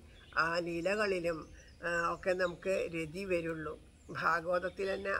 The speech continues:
ആദ്യം തന്നെ ദാ ധാരാളം,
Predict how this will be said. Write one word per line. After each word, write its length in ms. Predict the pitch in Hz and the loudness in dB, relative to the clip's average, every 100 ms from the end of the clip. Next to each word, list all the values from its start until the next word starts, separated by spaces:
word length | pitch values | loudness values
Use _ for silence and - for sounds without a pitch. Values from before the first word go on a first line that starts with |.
| - | 0
ആദ്യം 440 | 165 170 196 202 190 | -2 -2 -4 0 -2
തന്നെ 220 | 185 185 180 | 0 0 2
ദാ 80 | 165 - - - - - - - - - - - - - - - 156 160 | 2 0 -14 -20 -20 -20 -20 -20 -20 -20 -20 -18 -16 -16 -10 -8 -6 0
ധാരാളം, 520 | 160 160 165 185 196 | 0 2 4 4 2